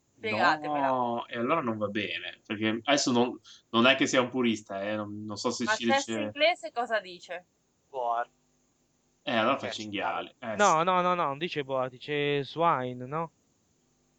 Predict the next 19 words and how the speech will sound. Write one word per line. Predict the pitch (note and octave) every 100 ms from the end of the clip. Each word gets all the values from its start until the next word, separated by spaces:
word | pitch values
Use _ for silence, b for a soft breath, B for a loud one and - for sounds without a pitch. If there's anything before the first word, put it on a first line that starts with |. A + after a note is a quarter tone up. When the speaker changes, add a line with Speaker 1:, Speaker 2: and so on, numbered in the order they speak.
| _
Speaker 3:
No, | C#3+ F3
Speaker 2:
Ah. | G#3
Speaker 3:
la, | D3 C#3+ D3+ C#3 C#3 - D3+
la, | D3 D3 - -
eh, | D#3
si | C#3+
chiama | - D#3
Swine | D3+ D#3 E3+ E3
Course, | D#3 C#3 A#2 - C3+
ma | A#2+ B2+ C3 -
poi | D#3 D3
mette | C3+ - B2+ B2 A#2+ A#2+ A#2 A#2 A#2 A#2 A#2
boar. | G#2+ F#2+ G2 - - -
Speaker 2:
Boar. | G#2+ F#2 F2+ - - - - - - - - -
Speaker 1:
Mm. |
Speaker 2:
Eh, | D3 A2 G2 - -
quindi | - B2+
Speaker 1:
Offesa, | A#2 B2+ B2 F#2+
Speaker 2:
questo | G#2